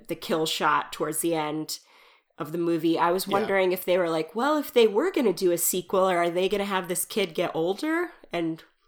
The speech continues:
Speaker 1: be the next villain?" <laughs>
Speaker 2: That'd be cool. I, I, the thing with doing a sequel to this movie is y-, it doesn't need to be, it, it doesn't have to be in this place with these characters, you know?
Speaker 1: Right.
Speaker 2: I think,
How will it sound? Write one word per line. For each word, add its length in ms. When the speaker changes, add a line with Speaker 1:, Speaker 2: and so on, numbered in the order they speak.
Speaker 1:
be 140
the 120
next 340
villain?" 480
<laughs> 720
Speaker 2:
That'd 140
be 80
cool. 320
I, 420
I, 120
the 140
thing 280
with 380
doing 300
a 60
sequel 440
to 160
this 600
movie 880
is 800
y-, 220
it 160
doesn't 360
need 180
to 100
be, 480
it, 160
it 260
doesn't 180
have 160
to 80
be 280
in 140
this 160
place 300
with 100
these 180
characters, 540
you 80
know? 80
Speaker 1:
Right. 220
Speaker 2:
I 40
think, 320